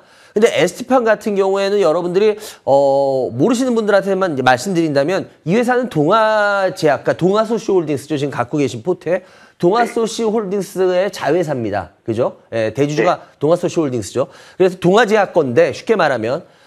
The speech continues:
Speaker 1: 어, 근데, 아, 이 회사 같은 경우에 워낙 뭘로 유명하냐면 이 회사가 워낙 뭐 만드는지 잠깐만 설명해 주시면 뭐, 얘는 뭐 만들어요?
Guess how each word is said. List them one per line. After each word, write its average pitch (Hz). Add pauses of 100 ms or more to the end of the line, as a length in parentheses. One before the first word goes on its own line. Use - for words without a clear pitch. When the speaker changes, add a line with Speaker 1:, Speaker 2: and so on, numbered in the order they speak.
(180)
Speaker 1:
어, - (600)
근데, 208 (100)
아, 147
이 214
회사 247
같은 208
경우에 196
워낙 170
뭘로 175
유명하냐면 180
이 185
회사가 254
워낙 185
뭐 202
만드는지 165
잠깐만 220
설명해 202
주시면 170
뭐, 143
얘는 175
뭐 147
만들어요? 104